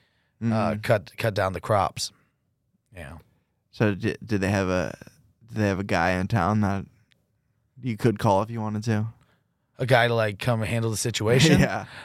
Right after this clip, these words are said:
Speaker 1: Like, he, are we talking, like, a Terminator? Like a,
Speaker 2: Yeah.
Speaker 1: yeah.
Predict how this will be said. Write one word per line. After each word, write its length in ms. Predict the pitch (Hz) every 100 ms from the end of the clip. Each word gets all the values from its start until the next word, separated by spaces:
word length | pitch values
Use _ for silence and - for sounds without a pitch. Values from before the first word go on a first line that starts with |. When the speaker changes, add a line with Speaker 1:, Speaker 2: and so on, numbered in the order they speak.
| -
Speaker 1:
Like, 140 | 135
he, 100 | 147 -
are 240 | 156 139
we 120 | 143
talking, 240 | 139 131 127
like, 100 | 120
a 80 | 110
Terminator? 640 | - 131 147 139 135 135
Like 160 | 127 123
a, 80 | 139
Speaker 2:
Yeah. 160 | 123
Speaker 1:
yeah. 360 | 131 135 120